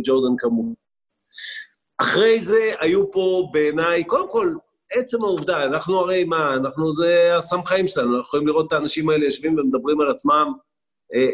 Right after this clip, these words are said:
אה, מאתיים שנה. אני חושב שברעיונות של ג'ורדן יצא יותר ממנו ממה שהוא התכוון. לא, לאו דווקא בדברים שהוא אמר, באיך שהוא אמר, בתגובות שלו, בצחוק המתנשא המופלא שיוצא לו כשהוא מדבר על גארי פייתון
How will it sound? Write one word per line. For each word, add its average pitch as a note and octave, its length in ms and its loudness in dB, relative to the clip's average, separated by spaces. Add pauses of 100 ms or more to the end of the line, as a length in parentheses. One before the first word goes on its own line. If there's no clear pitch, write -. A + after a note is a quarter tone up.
אה, C3+ 160 4
מאתיים C3 420 2
שנה. G#2 260 -2 (420)
אני D#3 180 4
חושב F3+ 380 0
שברעיונות E3 1040 2
של D3 280 -6
ג'ורדן D#3 320 -2 (560)
יצא C#3 360 -2
יותר F3 560 0
ממנו E3 680 0
ממה C#3+ 300 0
שהוא C#3 420 0
התכוון. B2 460 -2 (840)
לא, F3 400 2
לאו F3 160 2
דווקא F3 340 -4
בדברים D3+ 420 -2
שהוא C3 260 0
אמר, A#2 360 -2 (180)
באיך F3+ 360 -2
שהוא E3 280 2
אמר, D3+ 440 0 (500)
בתגובות B2+ 520 0
שלו, D3+ 580 0 (400)
בצחוק E3+ 680 -2
המתנשא D3+ 680 0
המופלא D3+ 640 0
שיוצא C#3+ 360 -2
לו C#3+ 180 -2
כשהוא C#3 220 -6
מדבר C3 300 -2
על C3+ 120 0
גארי C3+ 300 -4
פייתון C#3+ 440 -2